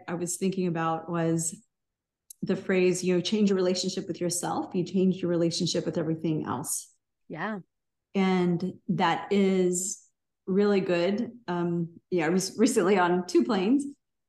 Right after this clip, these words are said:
Speaker 1: and the reminder of, like, if the oxygen mask comes down, you know, put it on yourself first and then, you know, help
Speaker 2: Mm-hmm.
Speaker 1: somebody else. So it is so much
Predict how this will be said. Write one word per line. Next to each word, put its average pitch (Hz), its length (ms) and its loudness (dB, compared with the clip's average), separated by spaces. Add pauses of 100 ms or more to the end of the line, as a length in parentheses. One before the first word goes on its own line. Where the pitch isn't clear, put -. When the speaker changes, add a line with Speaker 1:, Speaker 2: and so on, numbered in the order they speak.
(100)
Speaker 1:
and 190 420 0 (500)
the 220 100 -2
reminder 196 480 4
of, 175 220 -2
like, 165 200 -6 (200)
if - 200 -16
the 165 380 -4 (200)
oxygen 285 460 4
mask 226 300 2
comes 220 200 4
down, 277 320 6
you 226 80 6
know, 180 140 0
put 202 180 -2
it 196 100 0
on 180 160 -4
yourself 180 500 -6
first 214 340 -2
and 170 140 0
then, 170 380 0
you 170 80 -2
know, 165 80 0
help 180 180 -2
Speaker 2:
Mm-hmm. 214 80 -6
Speaker 1:
somebody 170 260 2
else. 165 200 -4
So 196 100 2
it 185 140 0
is 214 360 4
so 196 140 4
much - 500 -2